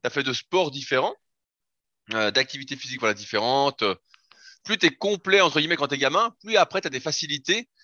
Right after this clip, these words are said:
à faire le pont vers de nouvelles activités. Je vois, bah, dans tous les gars que j'interviewe pour, pour le, mon podcast du kayak, c'est un peu ça, ceux qui ont fait plein de gym avant, ou, euh, bah, comme en muscu, ceux qui ont fait plein de gym. À un moment,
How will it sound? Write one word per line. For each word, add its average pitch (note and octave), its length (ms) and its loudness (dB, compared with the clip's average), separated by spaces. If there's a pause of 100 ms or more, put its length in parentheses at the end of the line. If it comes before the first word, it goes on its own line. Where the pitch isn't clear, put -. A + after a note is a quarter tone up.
(300)
à A#2+ 120 2
faire D#3+ 160 4
le D3 160 4
pont G3 180 -6
vers D3 140 2
de C3+ 80 2
nouvelles D3+ 240 0
activités. D3 420 -8 (180)
Je G2 120 -16
vois, C3 160 4
bah, G#2 80 2
dans F#2+ 120 -2
tous A2+ 140 -6
les G#2+ 160 0 (160)
gars A#2 120 0
que A2 40 -2
j'interviewe G#2 360 -2
pour, E2+ 360 -10
pour F2 80 -12
le, F2 80 -10
mon F2+ 140 -16
podcast G2+ 240 -8
du F#2+ 60 -16
kayak, C#3 280 -2 (340)
c'est B2 120 -2
un B2+ 40 2
peu F3+ 120 -4
ça, G3+ 140 4
ceux E3 100 0
qui D#3 80 -2
ont - 20 -12
fait C3 100 0
plein D#3 200 0
de D3+ 40 -4
gym D#3 180 -2
avant, D3+ 600 0
ou, A#2+ 160 -4
euh, G#2 160 0 (180)
bah, G2+ 60 -2
comme A2+ 140 -2
en A2+ 40 0
muscu, D3+ 220 -6
ceux C#3 80 -10
qui A2 60 -10
ont A2 40 -12
fait G#2+ 80 -2
plein B2 180 -2
de B2 40 -6
gym. B2+ 140 -8 (240)
À A2 60 0
un - 20 2
moment, D3 420 2